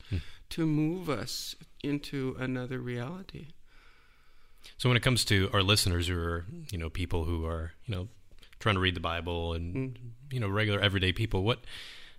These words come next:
Speaker 1: what does this mean for their everyday life? What does it mean to have this, this telos, this kind of goal towards which we're moving? How should that change people's lives?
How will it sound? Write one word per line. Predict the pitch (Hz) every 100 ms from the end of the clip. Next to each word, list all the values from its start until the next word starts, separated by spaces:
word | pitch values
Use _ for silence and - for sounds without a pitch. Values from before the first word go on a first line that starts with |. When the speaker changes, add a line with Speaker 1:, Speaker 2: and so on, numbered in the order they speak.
| -
Speaker 1:
what | 151
does | 156
this | 160
mean | 131 131
for | 123
their | 107
everyday | 104 98 92
life? | 90 98 76 -
What | 101
does | 104
it | 101
mean | 92 90
to | 92
have | 90 92 85
this, | 87 - -
this | 104 90 -
telos, | - - 82 80 80 -
this | 87 -
kind | 95 87
of | 87
goal | - 95 92
towards | 82 90 82 80
which | 85 80 -
we're | 85
moving? | 82 85 82 80 80 80 - - - -
How | -
should | 135 156
that | 135 - - - -
change | 120 113 110 104
people's | 107 101 90
lives? | 101 104 85 -